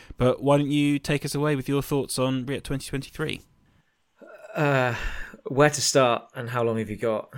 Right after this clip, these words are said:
Speaker 2: Um, there, there's so much to unpack, so I'm not gonna go through all of it. Um, one thing I was thinking about throughout the whole weekend was how, uh,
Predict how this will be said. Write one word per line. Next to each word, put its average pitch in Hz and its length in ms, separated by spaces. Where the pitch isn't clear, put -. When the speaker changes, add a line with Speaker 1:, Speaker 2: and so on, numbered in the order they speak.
Speaker 2:
Um, 110 460
there, 127 260
there's 131 200
so - 160
much 127 240
to 123 120
unpack, 110 440
so 104 200
I'm 104 80
not 110 120
gonna 101 140
go 95 160
through 95 200
all 92 120
of 87 100
it. 90 240
Um, 101 460
one 160 200
thing 135 160
I 127 140
was 117 220
thinking - 560
about 98 280
throughout 98 220
the - 60
whole 98 160
weekend 92 400
was 90 140
how, 95 420
uh, - 380